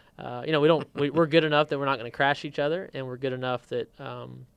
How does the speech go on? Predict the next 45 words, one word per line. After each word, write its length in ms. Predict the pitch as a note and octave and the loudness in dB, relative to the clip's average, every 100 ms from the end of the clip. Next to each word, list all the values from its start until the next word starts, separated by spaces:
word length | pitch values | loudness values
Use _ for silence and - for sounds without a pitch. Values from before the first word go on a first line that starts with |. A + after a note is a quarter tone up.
| _ | _
we 180 | C3 B2+ | -4 -4
were 80 | B2 | 0
both, 240 | C3+ C3 _ | 0 0 _
you 100 | D3 | -8
know, 60 | C3+ | -8
trying 220 | B2+ C#3 | -2 -2
to 60 | B2+ | -2
get 140 | C3 | -4
up 120 | B2+ | -6
there 120 | - B2 | -6 -8
and 100 | A#2 | -4
fight 220 | B2+ - | -4 -4
Kyle 220 | C3 B2 | -2 -4
for 120 | - | -4
the 80 | A#2 | -8
win. 300 | B2 C#3 C3 | -6 -6 -6
So, 300 | - B2 A#2+ - - - _ - | -2 -2 -2 -8 -20 -20 _ -16
uh, 180 | B2 B2 | -14 -10
clean 280 | - E3 D#3+ | -2 0 2
air, 240 | D#3+ D#3 | 4 4
even 220 | C#3+ D#3+ | 2 -2
at 80 | A#2 | -2
Martinsville, 440 | C#3 E3+ D#3 C#3 | -2 -2 -2 -4
is 80 | B2 | -4
so 160 | - C3 | -4 -6
huge. 580 | - F3 F3+ C#3+ - - - | -6 -8 -8 -10 -14 -16 -12
Um, 460 | B2 B2 B2 A#2+ - _ _ | -10 -10 -12 -14 -20 _ _
you 100 | C3+ | -12
know, 240 | B2 A#2+ - | -8 -8 -10
it's, 260 | A#2+ - B2 | -14 -12 -12
uh, 160 | A#2+ | -8
it's 140 | - - | -8 -10
important 380 | B2+ - C3 B2+ | -8 -6 -6 -8
to 40 | |
be 200 | B2+ B2 | -6 -4
in 280 | A#2+ - B2+ | -6 -10 -8
front 220 | - C3 | -4 -4
of 80 | B2 | -6
as 100 | A#2+ | -10
many 180 | B2 A#2+ | -10 -10
trucks 320 | - - - | -10 -10 -10
as 60 | |
you 140 | A#2 A#2 | -12 -14
can 100 | A#2 | -14
be. 180 | B2+ | -16